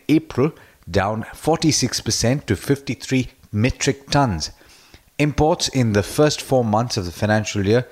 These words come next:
as a whole are down over forty percent. That's a source-based story by Bloomberg. In international news, President Donald Trump said in a tweet that he'll announce whether the U S will remain in the Iran nuclear accord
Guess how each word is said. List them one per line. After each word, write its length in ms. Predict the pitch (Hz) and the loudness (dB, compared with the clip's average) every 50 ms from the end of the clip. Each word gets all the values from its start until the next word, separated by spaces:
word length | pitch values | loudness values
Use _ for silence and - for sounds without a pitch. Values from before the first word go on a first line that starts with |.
| - _ - | -20 _ -4
as 240 | - 120 123 113 127 | -2 -2 -2 0 -2
a 60 | 117 | -4
whole 400 | 95 - 180 180 151 98 73 78 - - - - - _ - | -2 0 2 2 4 2 0 -2 -10 -20 -20 -20 -20 _ -2
are 140 | 101 95 | -2 0
down 360 | 90 98 95 95 101 107 107 - - _ _ _ - | 0 0 0 0 0 -2 -6 -8 -12 _ _ _ -2
over 280 | 123 127 131 120 135 127 | 0 0 2 4 2 0
forty 400 | - - - 110 - - - 120 | 0 0 -4 -4 -2 -2 -4 -4
percent. 580 | - - 120 - - - 98 85 - - - - _ _ _ - - _ _ - | -2 0 -2 -2 0 -2 -2 -4 -4 -12 -16 -16 _ _ _ -20 -20 _ _ -10
That's 240 | - - 202 - 170 | -6 -6 -2 0 0
a 60 | 139 | 0
source-based 600 | - - 151 135 139 - - - 110 98 85 - | 2 2 2 2 2 0 -2 -2 -2 -2 0 -2
story 400 | - - 95 90 90 95 98 90 - _ _ - | -2 0 0 2 2 0 -2 -4 -8 _ _ -4
by 140 | 85 85 82 | -4 -4 -4
Bloomberg. 580 | 73 78 92 87 85 76 - - - - - - _ - _ _ _ _ _ - | -4 -2 -2 -2 -2 -2 -6 -10 -10 -12 -16 -18 _ -20 _ _ _ _ _ -2
In 180 | - 170 165 - | -2 0 0 0
international 680 | - 202 233 226 - 190 156 123 110 - - 107 92 87 | 0 0 0 0 2 0 2 2 0 0 0 0 0 0
news, 320 | 80 76 82 113 120 - | 0 0 -2 -2 -4 -4
President 540 | - - 113 110 110 110 117 120 113 98 - | -2 2 2 2 2 2 0 0 0 2 2
Donald 340 | 120 120 127 131 123 104 - | 0 0 2 0 -4 -4 -4
Trump 320 | - - 110 123 156 160 | -2 0 0 0 0 0
said 340 | - - 117 110 117 117 - - | -2 0 2 2 0 0 -2 -4
in 140 | 113 104 98 | -2 0 0
a 80 | 90 | -2
tweet 340 | - - - 120 135 139 - | -2 -4 -4 -2 -2 -2 -2
that 200 | - 113 95 - | -2 -2 -2 -2
he'll 200 | - 107 107 104 | -2 0 0 2
announce 460 | 101 101 107 113 143 170 160 - - | 2 2 2 2 2 0 0 -2 0
whether 240 | - 120 113 117 120 | 0 0 0 0 -2
the 260 | 101 98 92 92 107 | -4 -4 -6 -2 0
U 100 | 113 117 | 2 2
S 240 | 120 127 - - - | 2 2 0 -4 -4
will 100 | 101 92 | -4 -4
remain 380 | 87 92 98 101 104 117 120 - - | -2 -4 -4 -2 -2 -4 -4 -4 -4
in 140 | 117 107 | -6 -4
the 120 | 101 107 - - | -4 -6 -6 -2
Iran 420 | 117 120 120 120 127 127 117 107 | -2 0 0 2 0 0 0 0
nuclear 400 | 101 113 113 - - 113 107 - - | 0 -2 -2 -4 -4 -2 -2 -2 -2
accord 460 | 104 - - - 120 127 139 123 | -4 -12 -2 0 2 2 2 0